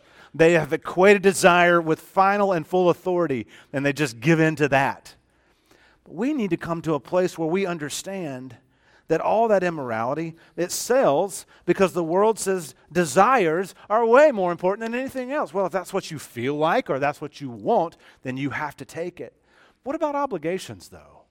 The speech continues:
What about promises? What about covenants? What about promises that we make in relationships and,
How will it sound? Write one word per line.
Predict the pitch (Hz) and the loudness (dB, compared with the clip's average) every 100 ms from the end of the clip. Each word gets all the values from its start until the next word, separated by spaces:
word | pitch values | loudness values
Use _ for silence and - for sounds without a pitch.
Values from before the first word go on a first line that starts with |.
| _ _ _ _ _ _ _ _ _ | _ _ _ _ _ _ _ _ _
What | 220 | -2
about | 285 254 - | 2 2 0
promises? | - 151 160 151 - - | -2 0 -2 -8 -8 -2
What | 277 | 2
about | 277 - | 2 0
covenants? | - 165 156 107 - _ _ | -2 0 0 -6 -14 _ _
What | 226 277 | 2 4
about | 262 202 | 4 2
promises | - 214 226 - 151 | 2 2 2 -4 0
that | 180 170 | 0 0
we | 156 | -4
make | 160 160 | -6 -6
in | 165 | -6
relationships | 139 143 156 135 131 143 - | -4 -4 -4 -8 -10 -12 -10
and, | 123 | -14